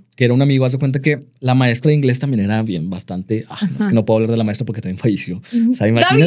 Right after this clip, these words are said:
Speaker 2: David,
Speaker 1: qué
Speaker 2: ya,
Speaker 1: feo.
Speaker 2: no
Speaker 1: Pero
Speaker 2: andes diciendo cosas entonces.
Speaker 1: esa maestra, no, la verdad es que era muy buena, pero la maestra
Speaker 2: Ujú.
Speaker 1: nos regañaba mucho porque este chavo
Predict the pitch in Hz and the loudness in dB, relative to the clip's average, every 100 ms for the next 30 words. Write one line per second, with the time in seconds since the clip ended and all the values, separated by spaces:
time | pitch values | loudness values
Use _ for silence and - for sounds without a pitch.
0 | 427 - - 339 262 226 - 269 262 269 | 4 4 2 0 0 2 2 4 4 2
1 | 285 311 392 339 - 320 415 403 370 - | 2 0 -2 0 2 2 0 -2 -2 -2
2 | 330 320 320 339 269 240 269 262 135 165 | -2 -2 -8 -4 -4 -2 0 0 2 2
3 | 175 175 175 160 131 135 - - 127 135 | 2 0 0 2 0 0 -8 -2 2 2
4 | 120 117 - 131 135 123 104 - _ 139 | 2 0 0 0 2 2 0 -4 _ 0
5 | 131 127 123 120 143 151 147 127 117 117 | 2 2 2 2 2 2 2 2 2 0
6 | 131 127 131 131 131 120 - 104 101 113 | 0 0 0 0 0 -4 -4 -6 -6 -10
7 | 110 - 127 139 117 104 147 | -10 -8 0 2 2 0 -6